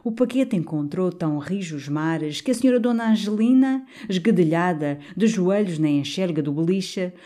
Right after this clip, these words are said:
prometeu ao senhor dos Passos de Alcântara uma coroa de espinhos, de ouro,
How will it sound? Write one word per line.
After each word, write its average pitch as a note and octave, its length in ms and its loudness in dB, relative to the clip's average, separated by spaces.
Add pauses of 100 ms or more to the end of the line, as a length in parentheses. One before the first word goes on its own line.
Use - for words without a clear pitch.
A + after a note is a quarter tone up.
(140)
prometeu B3+ 440 4
ao G3 80 2
senhor F#3 240 0
dos D#3+ 180 -6
Passos F3 460 -4
de C#3+ 100 -4
Alcântara E3+ 720 -4
uma D3+ 180 0
coroa F#3+ 320 2
de C#3+ 120 -4
espinhos, E3+ 680 -2 (240)
de G#3+ 260 4
ouro, E3+ 360 4